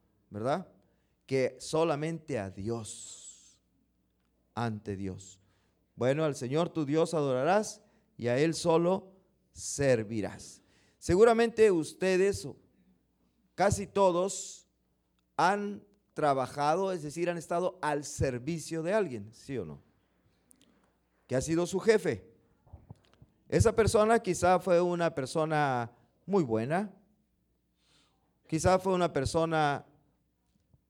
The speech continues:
muy importante o una persona muy rica.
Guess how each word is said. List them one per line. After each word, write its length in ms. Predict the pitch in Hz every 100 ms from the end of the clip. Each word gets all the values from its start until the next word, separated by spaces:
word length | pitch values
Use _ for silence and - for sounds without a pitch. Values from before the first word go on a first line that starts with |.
| -
muy 240 | 127 185
importante 1040 | 170 135 113 107 135 156 175 - 196 185 156 _ _ _ _ _ _ _ _ -
o 120 | 113
una 260 | 135 147
persona 420 | 127 101 117 120 117
muy 180 | 127
rica. 420 | 160 202 - 104